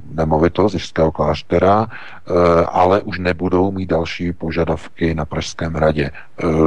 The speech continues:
tohleto bylo v podstatě dohodnuto, nebo, nebo je dohodnuto, eh, mezi Milošem Zemanem a kardinálem Dukou. Je to spo-, je to v podstatě dohoda. No, jenže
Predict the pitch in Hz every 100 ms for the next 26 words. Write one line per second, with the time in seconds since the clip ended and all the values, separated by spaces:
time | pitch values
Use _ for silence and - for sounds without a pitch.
0 | 76 - 107 101 - 95 90 85 87 82
1 | 78 - 90 82 80 80 85 87 82 78
2 | 76 80 76 73 80 82 76 73 73 78
3 | - 76 78 76 - - - - - 113
4 | - 80 78 80 76 76 78 78 82 80
5 | 78 78 76 76 76 73 71 76 76 73
6 | 73 73 73 73 - 76 71 73 - 78
7 | - - 85 95 107 117 - 92 95 -
8 | 78 92 - - - - - - - -
9 | - - - - - - 82 80 90 -
10 | - - - - - - - - - 73
11 | 73 76 80 104